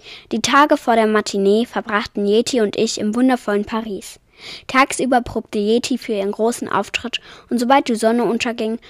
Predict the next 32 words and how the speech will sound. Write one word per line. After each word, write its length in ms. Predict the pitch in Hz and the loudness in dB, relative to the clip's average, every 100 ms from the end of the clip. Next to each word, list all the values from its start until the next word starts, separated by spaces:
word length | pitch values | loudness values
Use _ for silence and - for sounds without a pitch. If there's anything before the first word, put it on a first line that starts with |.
| _ | _
streiften 580 | - - 240 269 240 208 | -6 0 0 2 0 0
wir 140 | 196 | 0
durch 200 | 202 214 | -2 -6
die 120 | - | -4
Stadt. 440 | 247 - 185 - - _ _ - - | -4 -4 -8 -8 -14 _ _ -20 -8
Ich 120 | 254 - | -6 2
zeigte 360 | 311 311 - | 2 2 0
Yeti 500 | 226 254 254 277 240 - | 2 2 2 -4 -4 -2
alle 220 | 254 254 | 0 2
Sehenswürdigkeiten, 1120 | 240 247 247 - 214 220 - 226 208 - 220 - - _ | 0 0 -2 -2 -4 -4 -4 -4 -4 -4 -10 -10 -20 _
wir 100 | 233 | -8
kletterten 480 | 233 233 240 214 214 | 2 2 2 -2 -2
nachts 300 | 220 - - | -2 -2 -2
heimlich 380 | 220 226 226 214 | 0 0 0 -4
auf 100 | - | -4
den 180 | 214 | -4
Eiffelturm, 640 | - 233 269 254 254 240 254 - - - | -2 -2 -2 -2 -2 -2 -4 -8 -20 -12
schlichen 460 | - 247 262 285 | -4 0 2 2
uns 240 | 226 220 - | 2 0 -2
durch 260 | 214 220 | -4 -4
den 180 | - 208 | -2 -2
Hintereingang 760 | 214 233 269 - 226 226 220 208 | 0 0 0 -2 -2 -2 -2 -2
in 100 | 208 | -2
den 140 | 208 | 0
Louvre 500 | 208 247 262 254 247 - - _ | 0 -2 -2 -4 -4 -6 -20 _
und 240 | 277 - | -2 0
aßen 320 | 220 233 254 | 0 0 -4
zusammen 380 | 226 208 208 196 | -6 -4 -4 -2
Eis 320 | 185 233 - | 0 -2 -2
auf 140 | - - | -10 -8
dem 240 | 214 208 - - | -6 -6 -10 -10
Champs-Élysées. 1600 | - 220 220 220 - - _ 214 214 208 214 214 262 311 - | -6 -2 -2 -4 -10 -14 _ -6 -6 -6 -6 0 0 0 -4